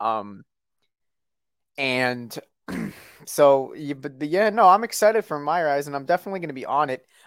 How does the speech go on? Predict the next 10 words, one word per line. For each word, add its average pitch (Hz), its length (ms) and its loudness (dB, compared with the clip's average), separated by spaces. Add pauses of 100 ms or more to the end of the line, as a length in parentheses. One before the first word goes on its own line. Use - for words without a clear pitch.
I'm 170 120 0
gonna 247 200 0
be 220 100 -6
streaming, 170 680 -6
like, 123 380 -6 (800)
everything, 151 800 -2 (960)
and 151 140 2
I 170 80 4
mean, 165 160 -6
like, 120 180 -4